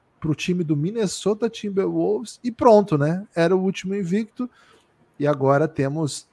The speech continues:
algumas equipes que perderam apenas um jogo. O Fila, o Mavs, o Celtics, claro, e o grande favorito, o grande time da temporada, o Denver Nuggets, que ainda tá tendo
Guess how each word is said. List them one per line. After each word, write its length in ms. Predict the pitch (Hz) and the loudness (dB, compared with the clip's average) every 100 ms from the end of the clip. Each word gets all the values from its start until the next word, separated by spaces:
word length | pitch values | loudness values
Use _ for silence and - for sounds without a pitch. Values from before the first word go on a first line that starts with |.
| - | 0
algumas 460 | 247 185 214 277 | 0 2 0 0
equipes 380 | 247 - 185 - | -2 -2 -2 -4
que 100 | 196 | -4
perderam 300 | 196 180 190 | -2 0 0
apenas 400 | 190 185 190 180 | -2 -2 -4 -4
um 160 | 233 269 | -8 -4
jogo. 340 | 254 131 131 | -2 -2 -4
O 40 | |
Fila, 580 | 120 - 131 170 247 269 262 - _ _ | -14 -2 4 6 6 2 0 -20 _ _
o 140 | - 254 | -4 0
Mavs, 560 | 196 160 175 226 - - | 4 6 6 2 -6 0
o 140 | 330 | 2
Celtics, 480 | - 139 156 - - | 4 2 0 -2 -8
claro, 400 | - 143 156 214 - _ _ _ | -2 0 0 -2 -10 _ _ _
e 120 | 202 | -6
o 40 | 208 | -2
grande 540 | 139 143 160 160 135 | 2 6 6 4 0
favorito, 560 | 135 143 123 120 135 139 | 0 0 0 0 -2 -2
o 60 | |
grande 440 | 123 156 233 233 165 | 2 4 6 4 2
time 240 | - 160 | 2 4
da 100 | 151 | 4
temporada, 480 | 147 143 139 135 143 | 2 2 4 4 2
o 20 | |
Denver 400 | 156 180 208 226 | 0 0 2 4
Nuggets, 800 | 247 254 262 262 254 208 185 151 | 4 4 6 8 6 6 2 2
que 120 | - 175 | -4 -2
ainda 140 | 180 | -2
tá 60 | 175 | 0
tendo 240 | 185 180 | -4 -6